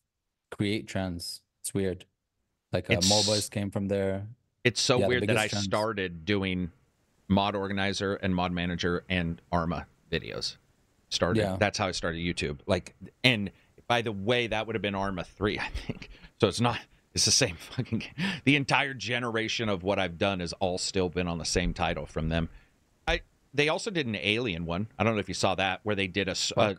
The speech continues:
Speaker 2: a, a scenario of events involving an alien landing and the military going. Yeah.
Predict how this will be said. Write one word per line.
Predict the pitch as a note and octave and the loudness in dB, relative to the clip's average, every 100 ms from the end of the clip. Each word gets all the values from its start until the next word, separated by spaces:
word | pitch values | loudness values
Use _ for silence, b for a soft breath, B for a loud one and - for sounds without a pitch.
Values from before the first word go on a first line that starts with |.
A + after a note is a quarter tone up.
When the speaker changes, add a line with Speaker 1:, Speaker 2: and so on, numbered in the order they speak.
| G#2 | -4
Speaker 2:
a, | G#2 | -2
a | A2 | 0
scenario | - B2+ A2+ G#2+ A2 G#2+ F#2+ F2+ E2+ | 0 2 2 2 2 0 0 -2 -2
of | G#2+ F#2+ D#2 | 0 0 0
events | G2+ E2+ G#2+ G2 - | -4 2 0 2 -2
involving | G#2 F#2+ F#2 F#2 F#2 | 0 2 0 0 0
an | F2 | 2
alien | F2+ F2+ F2 E2+ | 2 2 0 2
landing | F2 E2+ E2 E2 | 2 0 -2 0
and | E2+ | 4
the | |
military | F2+ E2+ E2 G2+ E2 | 4 4 2 0 0
going. | D#2+ E2+ F2+ G#2 - | 0 0 0 -4 0
Yeah. | G2+ | -2